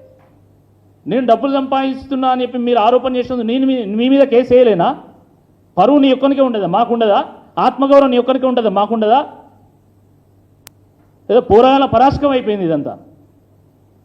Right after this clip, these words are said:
నువ్వు బెదిరిస్తే, నువ్వు కేసు పెడితే మేము తగ్గుతామా? ఏ తమాషా అనుకుంటున్నారు.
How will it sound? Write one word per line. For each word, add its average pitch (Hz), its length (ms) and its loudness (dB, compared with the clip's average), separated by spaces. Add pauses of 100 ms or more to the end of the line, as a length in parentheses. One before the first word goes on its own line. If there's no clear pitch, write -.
(480)
నువ్వు 196 140 -2
బెదిరిస్తే, 277 440 2
నువ్వు 285 160 -4
కేసు 262 220 0
పెడితే 277 200 0
మేము 277 160 0
తగ్గుతామా? 196 440 -2 (2250)
ఏ 196 60 -10
తమాషా 220 440 -8
అనుకుంటున్నారు. 165 500 -16